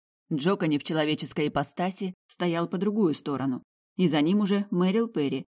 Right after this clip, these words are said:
заинтригованно выглядывала из-за спины.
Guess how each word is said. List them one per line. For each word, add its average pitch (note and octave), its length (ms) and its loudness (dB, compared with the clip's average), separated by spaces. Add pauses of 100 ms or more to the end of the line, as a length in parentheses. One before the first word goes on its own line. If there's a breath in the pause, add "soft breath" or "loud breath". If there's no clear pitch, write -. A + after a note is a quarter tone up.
заинтригованно D#3 960 2
выглядывала C3+ 600 -4
из-за C3+ 180 -4
спины. D3 440 -4